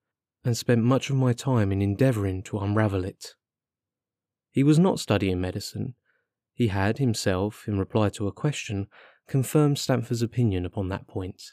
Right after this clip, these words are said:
Neither did he appear to have pursued any course of reading which might fit him for a degree in science or any other recognised portal which would give him an entrance into the learned world. Yet his zeal for certain studies was remarkable,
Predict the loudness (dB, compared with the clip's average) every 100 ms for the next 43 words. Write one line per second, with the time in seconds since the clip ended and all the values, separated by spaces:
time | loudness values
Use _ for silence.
0 | _ _ _ _ _ _ _ _ _ _
1 | _ _ 4 6 6 4 2 0 -2 -2
2 | 0 2 0 -6 -8 -6 -6 -2 0 0
3 | -2 -2 -2 -4 -4 0 2 4 2 -4
4 | -8 -16 -20 _ -4 2 0 0 0 0
5 | 0 -2 0 -2 -2 -2 -2 -2 -2 -4
6 | -6 -4 -2 -4 -8 -6 -4 -2 0 0
7 | -2 -2 -4 -6 -6 -6 -6 -6 -4 -4
8 | -4 -4 -4 -8 -12 -4 0 2 2 4
9 | 2 2 -2 -6 -6 -6 -6 -2 -2 -2
10 | -4 -6 -4 -2 -2 -4 -12 _ _ _
11 | _ _ _ _ _ _ _ _ _ -2
12 | 0 0 -2 4 4 4 2 -4 -2 -4
13 | -2 -2 -2 -2 0 2 0 -4 -2 0
14 | 0 -2 -4 -6 -6 -8